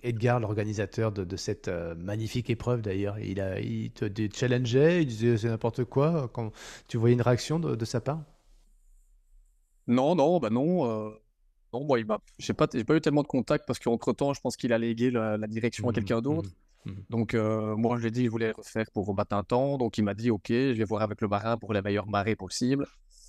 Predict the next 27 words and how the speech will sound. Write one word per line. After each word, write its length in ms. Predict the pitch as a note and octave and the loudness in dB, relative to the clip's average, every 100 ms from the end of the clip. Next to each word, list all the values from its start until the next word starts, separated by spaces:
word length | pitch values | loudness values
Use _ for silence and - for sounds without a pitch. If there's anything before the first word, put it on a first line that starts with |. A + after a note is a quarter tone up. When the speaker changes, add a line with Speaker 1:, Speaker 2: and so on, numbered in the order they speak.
| - | -12
Speaker 1:
Mhm. 200 | G#2 G2+ | -8 -4
Speaker 2:
Et, 140 | G2+ G2 | 2 2
euh, 380 | G2 G2 G2+ G2 | 2 2 0 0
il 140 | G2+ | 0
m'a 80 | G#2 | 0
booké 240 | G#2+ G#2+ A#2 | 0 0 0
un 60 | |
créneau, 380 | A2 B2+ D#3 F3 | 0 0 4 2
tout 160 | C3+ A2 | 0 -6
en 40 | |
sachant 300 | - G#2+ - | -2 -2 -4
que 100 | - | -4
les 60 | A2 | -2
créneaux 260 | - A#2+ | -2 -2
sont 160 | A#2+ G#2+ | -4 -6
totalement 360 | G#2 G#2 G2+ G2+ | -2 0 0 -2
imprévisibles. 720 | - G#2 A2 D3+ D3 A2 G#2 - _ - - - - | -2 -4 0 0 2 0 -2 -10 _ -20 -20 -14 -2
J'ai 60 | G#2 | 0
accepté 500 | G#2 - - - A#2 | 2 0 -2 0 2
le 200 | A2 F#2+ | 2 -2
premier 260 | - G#2 G#2+ | -2 -2 0
créneau 200 | A2 G#2 | 0 0
qu'il 140 | G2 | 0
me 60 | G2+ | 0
donnait. 260 | A2 D#3+ | 2 0
Donc, 220 | A#2+ G#2+ | 0 -2
euh, 180 | G#2+ G#2+ | -2 -2